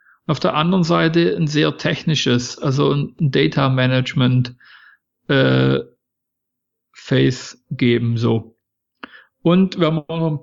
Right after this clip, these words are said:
Marketing mit reinnimmt, wenn man es generalistisch, das Recruiting vielleicht anguckt, dann würde ich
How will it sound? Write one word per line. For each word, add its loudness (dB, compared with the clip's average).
Marketing 0
mit -4
reinnimmt, 0
wenn -2
man 0
es -6
generalistisch, 0
das -2
Recruiting 0
vielleicht 0
anguckt, -2
dann 0
würde 2
ich -2